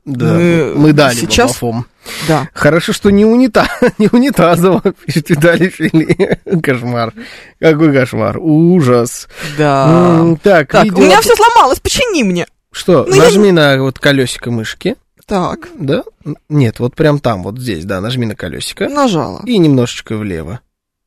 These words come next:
Speaker 1: Нет, вле-, нажми на колесико
Speaker 2: Э.
Speaker 1: и влево. Не нажимай на колесико, один раз нажми на колесико и оставь.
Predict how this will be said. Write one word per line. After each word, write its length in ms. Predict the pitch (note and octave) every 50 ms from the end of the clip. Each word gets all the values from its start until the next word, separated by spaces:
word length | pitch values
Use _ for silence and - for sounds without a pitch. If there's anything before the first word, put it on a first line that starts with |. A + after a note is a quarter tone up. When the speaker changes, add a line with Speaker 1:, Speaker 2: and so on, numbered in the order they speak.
| _ _ _ _ _
Speaker 1:
Нет, 240 | - C3+ A2 - -
вле-, 280 | A#2+ C#3 D#3 D3+ A#2 -
нажми 280 | B2 B2+ B2 B2+ B2+
на 80 | A#2 A2+
колесико 540 | - A#2+ A#2 D3 G#3+ B3 A#3+ - - - F2+
Speaker 2:
Э. 40 | - _ _ _ _ _ -
Speaker 1:
и 100 | G3 F#3+
влево. 500 | E3 D3 A#2+ A2+ A2 G2+ F#2+ F#2 G2+ A2+ _ _ _ _ _ _ _ _ _ _ _ _ _ _ _ _ _ _ _ -
Не 140 | E3 G3
нажимай 420 | A3+ A#3 A3+ G#3 B3+ F4+ G4+ G4 A3+
на 80 | G#3+ G3
колесико, 520 | - G3+ G#3+ A3+ A#3 A4 - - - G#4
один 280 | - - F#3 F#3 - B3+
раз 260 | C4 C4 B3 - -
нажми 320 | A#3 G#3+ G#3 A3 G4 B3 A#3+
на 100 | A3 G3
колесико 680 | - G#3 G3 F3 E3 D#3+ D3 - F#3+ F3+ - C#4 E4+ - _ - - - -
и 80 | - G#3+
оставь. 560 | B3 D4 D4+ - - - B3 G#3 F3+ F3 E3+